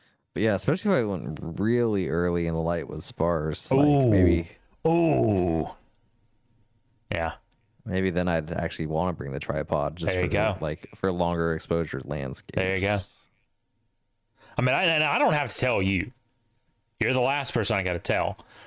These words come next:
Speaker 2: But once you start, once you really start getting out there in the field in that part of the country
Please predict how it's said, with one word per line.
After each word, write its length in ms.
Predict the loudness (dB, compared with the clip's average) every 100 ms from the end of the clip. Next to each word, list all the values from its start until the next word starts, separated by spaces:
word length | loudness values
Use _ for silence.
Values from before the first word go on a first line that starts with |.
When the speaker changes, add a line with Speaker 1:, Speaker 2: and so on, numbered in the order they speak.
| -6
Speaker 2:
But 80 | 0
once 300 | 2 2 2
you 100 | 0
start, 400 | 2 0 0 0
once 260 | 0 2 2
you 100 | 2
really 200 | 2 2
start 260 | 2 2
getting 260 | 2 2 2
out 240 | 0 -2 0
there 160 | 0
in 80 | 2
the 60 | 0
field 540 | 0 0 0 -2 -6 _ _
in 140 | -2 0
that 180 | -2
part 180 | 0 0
of 40 | 0
the 60 |
country 500 | 0 0 0 -2 -4